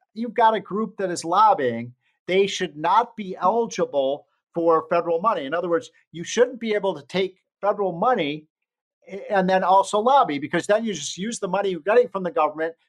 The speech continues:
to lobby for more government from, uh, fr-, from government. That's what's happening right now under Biden, folks.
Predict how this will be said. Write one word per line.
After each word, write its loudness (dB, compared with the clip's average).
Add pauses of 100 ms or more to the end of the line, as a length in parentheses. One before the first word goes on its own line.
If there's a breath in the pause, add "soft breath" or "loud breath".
to -4
lobby 2
for -4
more 4
government -2
from, -8 (120)
uh, -8 (100)
fr-, 0
from -2
government. -2 (180 soft breath)
That's 2
what's 0
happening 0
right 4
now 4
under 2
Biden, 2
folks. 2